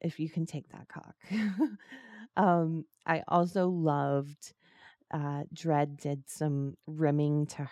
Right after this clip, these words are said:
her, and that was really hot. The way, I don't know, he was, he just kept saying, "Mm, that tastes good." Like, oh, that was hot, hot. Um,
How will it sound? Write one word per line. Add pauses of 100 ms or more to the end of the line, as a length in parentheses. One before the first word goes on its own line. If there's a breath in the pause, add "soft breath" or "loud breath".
her,
and
that
was
really
hot. (260)
The
way, (100)
I
don't
know,
he
was, (280 loud breath)
he
just
kept
saying, (180)
"Mm,
that
tastes
good." (220)
Like, (540)
oh,
that
was
hot,
hot. (720 loud breath)
Um,